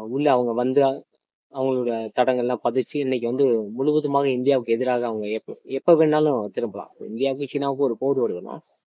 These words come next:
சீனர்கள் வந்து எளிதாக இந்தியாவை திரும்பலாம். பக்கத்திலே கூடங்குளம் அணு உலை வந்து ரொம்ப பக்கத்துல இருக்கு. அணு உலையில ஒரு குண்டு போட்டா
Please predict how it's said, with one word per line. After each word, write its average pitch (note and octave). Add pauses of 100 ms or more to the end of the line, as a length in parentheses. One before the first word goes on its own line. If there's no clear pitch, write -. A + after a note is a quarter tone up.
சீனர்கள் D3
வந்து D3
எளிதாக F#3
இந்தியாவை C3
திரும்பலாம். - (1080)
பக்கத்திலே D#3
கூடங்குளம் C#3+
அணு C3
உலை B2
வந்து B2+ (300)
ரொம்ப D3
பக்கத்துல A#2+
இருக்கு. - (720)
அணு C#3+
உலையில F3
ஒரு D3
குண்டு D3
போட்டா C#3